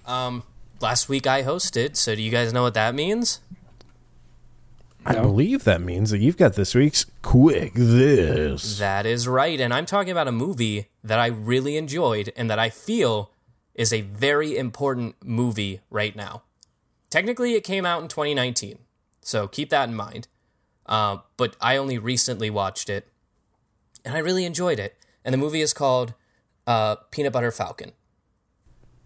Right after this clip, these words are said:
Speaker 1: Are either of you familiar with it?
Speaker 2: No, and that does not even sound like a real movie name.
Speaker 3: Yeah, sounds like
Speaker 1: Excellent.
Speaker 3: something that goes with Joey.
Speaker 1: I can agree with that.
Speaker 3: Yeah.
Speaker 1: Well, uh, Peanut Butter Falcon is a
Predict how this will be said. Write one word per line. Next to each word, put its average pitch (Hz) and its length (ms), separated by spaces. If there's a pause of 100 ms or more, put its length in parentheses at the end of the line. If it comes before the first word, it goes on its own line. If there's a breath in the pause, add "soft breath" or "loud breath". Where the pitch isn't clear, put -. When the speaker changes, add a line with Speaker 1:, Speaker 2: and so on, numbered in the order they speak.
(160)
Speaker 1:
Are 113 80
either 117 180
of 110 80
you 117 100
familiar 113 380
with 143 120
it? 190 160
Speaker 2:
No, 170 340
and 120 100
that 127 160
does 120 180
not 123 240
even 113 200
sound 110 240
like 101 120
a 110 40
real 104 240
movie 95 300
name. 80 260 (560)
Speaker 3:
Yeah, 120 160
sounds 104 100
like - 100
Speaker 1:
Excellent. 123 360
Speaker 3:
something 135 320
that 120 60
goes 120 200
with 113 140
Joey. 110 340 (960)
Speaker 1:
I 120 80
can 202 140
agree 151 240
with 113 120
that. 143 280 (340)
Speaker 3:
Yeah. 127 220
Speaker 1:
Well, 127 260
uh, 120 300 (400)
Peanut 202 260
Butter 220 160
Falcon 104 520 (420)
is 110 580 (540)
a 110 400